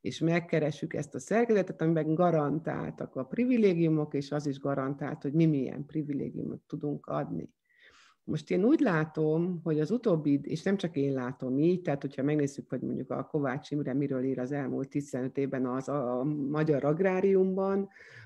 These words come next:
akkor azt látjuk, hogy mintha a magyar társadalom visszahanyatlott volna, a, valahova oda, ahol a két világháború között volt, vagy még hosszabban mondhatom, tehát tizenkilencedik század. A modernizáció kezdetétől mondjuk a második világháborúig,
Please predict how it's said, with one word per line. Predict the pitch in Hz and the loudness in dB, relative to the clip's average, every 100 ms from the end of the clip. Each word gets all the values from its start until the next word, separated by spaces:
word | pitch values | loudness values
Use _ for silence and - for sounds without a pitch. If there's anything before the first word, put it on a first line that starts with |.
| - | -6
akkor | 170 180 233 | -4 2 2
azt | 302 - | 2 2
látjuk, | 143 147 - 160 - | 2 2 0 -2 0
hogy | 160 151 | 2 4
mintha | 160 165 165 165 | 4 4 4 2
a | |
magyar | 175 311 233 156 | 2 2 4 4
társadalom | 147 175 - 175 175 | 4 0 2 2 2
visszahanyatlott | 185 - 156 156 - - _ - 190 160 147 143 139 | 0 0 0 0 -4 -20 _ 2 4 4 2 0 0
volna, | 151 156 156 151 143 147 156 _ _ _ - | 2 2 4 4 4 0 -4 _ _ _ -2
a, | 147 147 143 | 2 4 2
valahova | 120 147 147 147 147 143 | 2 2 4 4 4 4
oda, | 160 160 143 139 | 4 4 2 2
ahol | 143 143 | 2 0
a | 139 143 | 0 -2
két | - 156 | 0 0
világháború | 156 139 135 135 135 135 131 | 2 0 -2 -4 -2 -2 -2
között | - 143 131 - | -2 0 -2 -4
volt, | 151 170 240 247 - _ - | -2 2 2 0 -6 _ -4
vagy | 139 127 - _ _ _ - 110 - - | -2 -2 -6 _ _ _ -20 -14 -14 -12
még | 156 151 151 | -2 0 0
hosszabban | - 139 131 127 127 | -2 -6 -6 -2 0
mondhatom, | 151 220 226 214 190 185 | 2 2 0 0 2 0
tehát | - - | -2 -2
tizenkilencedik | 151 143 139 139 135 127 127 131 127 - | 0 2 0 -2 -2 -2 -4 -4 -4 -4
század. | - 131 202 | -8 -4 0
A | 208 208 | 4 6
modernizáció | 247 214 185 165 156 147 147 - 143 143 143 | 8 8 8 6 4 2 0 0 2 2 0
kezdetétől | - 151 139 139 - 156 - 147 | 0 0 2 0 0 -4 -2 -2
mondjuk | 147 151 143 - | -2 -2 -4 -4
a | - | 0
második | 180 254 247 226 | 0 0 -2 0
világháborúig, | 196 165 156 160 151 147 143 139 - | 2 2 0 -4 -2 2 2 2 0